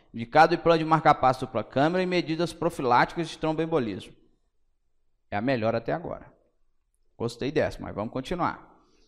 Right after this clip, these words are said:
Letra D. Trata-se de síndrome Bradtach, disfunção sinusal, indicado em plano de marcapasso ressincronizador e medidas profiláticas de tromboembolismo.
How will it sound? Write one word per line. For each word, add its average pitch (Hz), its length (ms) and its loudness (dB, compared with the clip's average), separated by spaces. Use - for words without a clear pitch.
Letra 180 360 6
D. 127 380 0
Trata-se 190 380 4
de 202 120 0
síndrome 170 420 -2
Bradtach, 131 800 2
disfunção - 400 -10
sinusal, 131 520 0
indicado 165 360 2
em 175 40 0
plano 165 200 2
de 156 60 -4
marcapasso 147 560 2
ressincronizador 165 1120 2
e 180 40 -2
medidas 165 440 -2
profiláticas 160 680 0
de - 80 -14
tromboembolismo. 151 760 -2